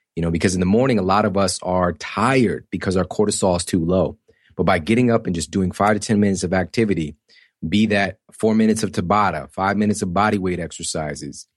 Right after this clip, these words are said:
uh, jumping, I've got this mini trampoline in my office. I'm from here and I'm not going to the gym, or it's not a lifting day, I'm just gonna jump on that bad boy for ten minutes, maybe listen to a podcast or an audiobook or something.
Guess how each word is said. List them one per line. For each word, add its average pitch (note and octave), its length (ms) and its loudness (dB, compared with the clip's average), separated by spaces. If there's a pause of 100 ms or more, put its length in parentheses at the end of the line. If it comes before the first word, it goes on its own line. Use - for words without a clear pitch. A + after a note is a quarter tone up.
(140)
uh, E2 160 -4
jumping, A2 360 2
I've F#2+ 140 -4
got G2+ 180 0
this G2 180 -2
mini A2 260 4
trampoline A2 640 2
in F#2+ 100 0
my F2+ 140 -2
office. G2 500 0
I'm G#2 120 -4
from G#2 220 2
here C3 340 2
and A2+ 80 2
I'm F#2+ 100 -2
not G2+ 220 0
going G2+ 200 0
to - 80 -12
the F2+ 80 -2
gym, F#2+ 460 0 (420)
or G2 160 2
it's F2 120 -2
not F#2+ 160 2
a E2+ 60 0
lifting G#2+ 440 0
day, G2+ 380 2 (200)
I'm G#2+ 100 0
just A2+ 120 -2
gonna A#2+ 160 4
jump A2 240 0
on A2 80 2
that A2 140 2
bad F2+ 240 -2
boy E2+ 140 -2
for E2+ 100 -6
ten F2 240 -4
minutes, F2 340 -4
maybe F#2+ 240 2
listen F#2+ 260 2
to G2+ 100 2
a G2 40 2
podcast G2 640 0
or G2 80 0
an F#2 60 0
audiobook G2 600 2
or - 40 -14
something. - 440 -12